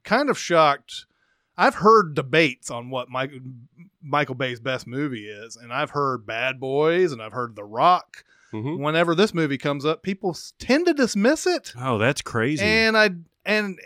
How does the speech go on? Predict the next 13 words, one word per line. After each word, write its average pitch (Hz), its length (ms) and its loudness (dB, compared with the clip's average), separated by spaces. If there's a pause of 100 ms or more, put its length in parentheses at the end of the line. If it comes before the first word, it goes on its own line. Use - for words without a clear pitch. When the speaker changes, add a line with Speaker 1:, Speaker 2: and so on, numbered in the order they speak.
Speaker 1:
and 226 300 -2
it, 185 320 -6
people 285 280 0
dismissed 262 500 2
it 262 80 -6
in 208 80 -4
theaters 240 400 0
too, 175 260 0
'cause 135 200 -4
it 202 100 -4
didn't 214 220 -6
do 220 180 -2
anything. 113 300 -6